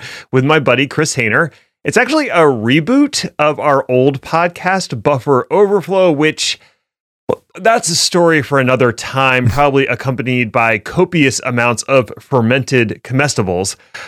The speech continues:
Speaker 1: But, uh, anyhow, the, the podcast is tech news and analysis and some slightly off-kilter humor.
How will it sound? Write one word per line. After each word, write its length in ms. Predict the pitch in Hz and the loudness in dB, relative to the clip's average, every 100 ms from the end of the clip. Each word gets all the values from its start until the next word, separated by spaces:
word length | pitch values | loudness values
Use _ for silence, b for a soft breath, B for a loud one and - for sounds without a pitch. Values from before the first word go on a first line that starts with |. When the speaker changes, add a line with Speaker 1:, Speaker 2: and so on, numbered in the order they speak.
| B | B
Speaker 1:
But, 120 | - 131 | -2 2
uh, 180 | 127 - | 2 2
anyhow, 240 | 180 175 | 2 0
the, 260 | 151 165 156 | 2 2 2
the 140 | - | -2
podcast 600 | - 180 214 170 160 160 | -4 -2 -2 -2 -2 -4
is 120 | 131 - | -6 -6
tech 260 | - 165 | -6 -2
news 340 | 139 139 143 - | 0 2 0 -2
and 180 | 156 | 0
analysis 520 | 151 127 110 - 151 - | 2 2 0 0 -2 0
and 200 | 151 156 | -2 0
some 180 | 165 147 | -2 0
slightly 720 | - - 254 277 - 233 202 | -4 -2 0 0 0 -2 0
off-kilter 640 | 165 175 - - 156 - 131 | 2 0 0 -2 0 2 0
humor. 580 | - 170 156 104 107 | 0 2 2 2 0